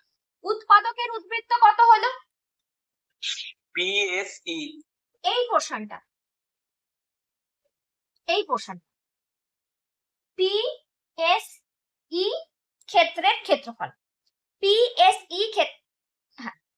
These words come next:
Speaker 1: ক্ষেত্রের ক্ষেত্রফল। সবাই বুঝতে পেরেছো? এইবার এখানে আরেকটা ছোট জিনিস রয়েছে, তোমাদের পরীক্ষায় আসে না। ভো-, উৎপাদকের উদ্বৃত্তের পরিপ্রেক্ষিতে বাজারের দক্ষতা সম্পর্কে আলোচনা করা হলো। পূর্ণ, পূর্ণ প্রতিযোগিতামূলক বাজারে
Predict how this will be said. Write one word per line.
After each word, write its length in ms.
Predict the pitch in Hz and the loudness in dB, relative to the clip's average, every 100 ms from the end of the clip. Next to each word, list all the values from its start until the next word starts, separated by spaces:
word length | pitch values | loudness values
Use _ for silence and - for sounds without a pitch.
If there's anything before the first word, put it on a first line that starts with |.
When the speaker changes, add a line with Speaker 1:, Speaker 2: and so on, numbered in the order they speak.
| _ _ _ _ _ _ _ _ _ | _ _ _ _ _ _ _ _ _
Speaker 1:
ক্ষেত্রের 360 | 311 311 370 | -4 -2 -4
ক্ষেত্রফল। 340 | 440 262 - _ - | -4 -10 -18 _ -4
সবাই 260 | 359 480 | 0 2
বুঝতে 220 | 480 480 | 0 -2
পেরেছো? 300 | 508 480 494 - _ _ _ - - | -2 -2 -4 -12 _ _ _ -20 -4
এইবার 340 | 349 480 539 | 0 6 6
এখানে 280 | 392 440 494 | 4 -2 0
আরেকটা 300 | 453 453 508 | 2 2 -2
ছোট 180 | 466 440 | -4 -4
জিনিস 340 | 480 494 392 | -4 -6 -4
রয়েছে, 300 | 453 480 453 587 640 - _ | -2 -2 -2 -6 -6 -14 _
তোমাদের 320 | 392 403 466 640 659 - | 0 2 2 -2 -6 -6
পরীক্ষায় 380 | 381 - 453 311 | -6 0 4 6
আসে 240 | 269 - | 4 -2
না। 160 | - - | -12 -8
ভো-, 300 | 254 370 - - _ | 0 0 0 -6 _
উৎপাদকের 680 | 359 381 - 427 480 494 523 | -12 -2 4 6 4 0 -2
উদ্বৃত্তের 560 | 415 320 415 427 466 466 | -2 -4 -8 -6 -4 0
পরিপ্রেক্ষিতে 600 | 381 370 427 427 427 466 | 0 0 -4 -8 -6 -2
বাজারের 500 | 349 285 294 339 349 | 6 6 6 2 -2
দক্ষতা 440 | 339 - - 403 466 | -4 -4 -2 -2 0
সম্পর্কে 420 | 415 403 415 508 | 0 0 0 4
আলোচনা 480 | 359 294 320 427 554 - _ _ | 4 2 -4 -4 -6 -16 _ _
করা 200 | 349 285 | 4 6
হলো। 220 | 233 202 | 4 -6
পূর্ণ, 240 | - 370 415 415 - - - | -10 0 4 4 2 -14 -8
পূর্ণ 260 | 440 466 | -4 -2
প্রতিযোগিতামূলক 760 | 494 494 453 480 480 480 466 403 | -4 -4 -4 -4 -4 -2 0 4
বাজারে 400 | 403 370 339 | 6 6 2